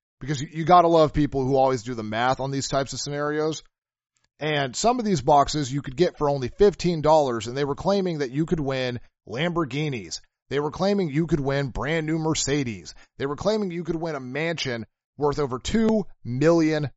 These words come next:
dollars for only fifteen bucks. It's your shot to win one of these things. But someone did the math,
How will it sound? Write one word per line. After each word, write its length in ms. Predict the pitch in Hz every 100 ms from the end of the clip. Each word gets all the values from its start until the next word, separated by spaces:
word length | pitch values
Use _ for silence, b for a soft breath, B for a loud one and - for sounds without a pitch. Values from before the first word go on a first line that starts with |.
| -
dollars 640 | 110 127 131 107 73 - - _ _ _ _ _ _ _ -
for 120 | - 196
only 180 | 180
fifteen 500 | 165 240 208 - 202
bucks. 300 | 156 170 131
It's 140 | 143 131
your 80 | 131
shot 320 | 165 147 -
to 80 | 127
win 220 | 127 127
one 180 | 113 101
of 80 |
these 180 | 92 87
things. 400 | 95 78 55 - _ _ _ _ _ _ _ _ -
But 240 | 160 151 - _ -
someone 380 | - 214 247
did 140 | 214 165
the 60 |
math, 600 | 107 120 202 160 123 131